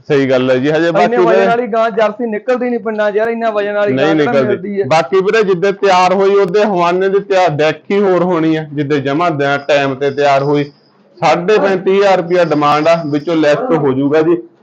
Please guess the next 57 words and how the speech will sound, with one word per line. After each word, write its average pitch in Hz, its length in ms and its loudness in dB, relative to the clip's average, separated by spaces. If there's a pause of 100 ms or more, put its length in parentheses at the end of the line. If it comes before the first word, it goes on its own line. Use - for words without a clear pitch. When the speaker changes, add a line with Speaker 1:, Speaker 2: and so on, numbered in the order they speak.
Speaker 1:
ਹਵਾਨਾ 151 360 2
ਚੈੱਕ 151 280 0
ਕਰ 131 200 4
ਸਕਦੇ 143 340 0
ਹੋ, 151 60 0
ਸੋਹਣਾ 147 340 0
ਗੁਲਾਬੀ 139 480 0 (280)
ਥਣ, 135 220 2
ਕੱਲਾ 139 300 0
ਕੱਲਾ 151 240 2
ਨਿਖੜਮਾ, 147 520 0
ਫੋਟ 135 440 -2
ਨਹੀਂ, 135 160 -2
ਸ਼ਾਂਖ 123 300 -2
ਨਹੀਂ। 127 140 -4
ਤੁਹਾਨੂੰ 135 240 -2
ਇੱਧਰੋਂ 131 300 0
ਵੀ 160 100 0
ਦਿਖਾ 151 280 0
ਦਿੰਦੇ 135 280 2
ਆ 135 60 2
ਜੀ 139 100 0
ਥਣ, 139 260 0 (420)
ਚਾਰ 143 340 4
ਹੀ 143 100 2
ਥਣ 131 320 0
ਆ। 139 100 2 (360)
ਬਾਕੀ 147 300 2 (120)
Speaker 2:
ਆਪਣੀ 226 300 0
ਆਦਤ 220 260 2
ਹੈ 208 140 -2
ਨਹੀਂ 214 160 -4
ਗਲਤ 208 220 2
ਪਹੂ 202 260 -2
ਵੇਚਣ 190 300 -2
ਦੀ। 170 140 0 (180)
Speaker 1:
ਠੀਕ 143 180 0
ਆ 127 60 0
ਜੀ। 123 100 0
Speaker 2:
ਹੁਣ 185 120 0
ਆਹ 226 140 4
ਜਰਸੀ 208 400 0
ਵੇੜ 226 200 2
ਖੜੀ 202 240 -2
ਆ 226 80 2
ਗਾਂ 202 200 4
ਨੂੰ, 208 80 -4
ਤਾਂ 196 220 2
ਆਪਾਂ 180 180 2
ਕੱਲ੍ਹ 170 240 2
ਦਾ। 175 340 0
Speaker 1:
ਠੀਕ 131 200 -2
ਆ 120 60 0
ਜੀ। 110 160 -4
Speaker 2:
ਦੁੱਧ 202 220 -2 (100)
ਹਜੇ 208 160 0
ਵੀ 233 80 -4